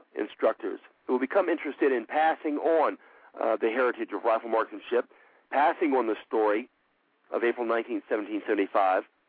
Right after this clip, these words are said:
and generating interest in folks in safeguarding their freedoms and liberties, in maintaining and doing the maintenance on this nation to ensure that our liberties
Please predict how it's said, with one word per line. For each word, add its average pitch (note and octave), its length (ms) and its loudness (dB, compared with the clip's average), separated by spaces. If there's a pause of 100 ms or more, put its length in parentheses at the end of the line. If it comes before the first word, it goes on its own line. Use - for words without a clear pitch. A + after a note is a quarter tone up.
(1300)
and - 140 -2
generating E3 540 2
interest C3 480 -2 (1160)
in A#2+ 220 0
folks B2 280 2 (100)
in B2 180 -2 (120)
safeguarding A2 640 0 (1080)
their G#2+ 120 4
freedoms G#2 420 0
and A2 160 -2
liberties, F#2+ 420 -4
in A2+ 160 -6
maintaining D#3 800 0 (240)
and B2 140 -2
doing G3+ 280 2
the F3+ 100 2
maintenance F3+ 640 -2 (460)
on A#2 220 0
this A#2 200 0
nation A2 540 -4 (400)
to C#3 80 0
ensure F#3+ 420 0
that C3 160 0
our A#2 200 4
liberties A#2 540 -2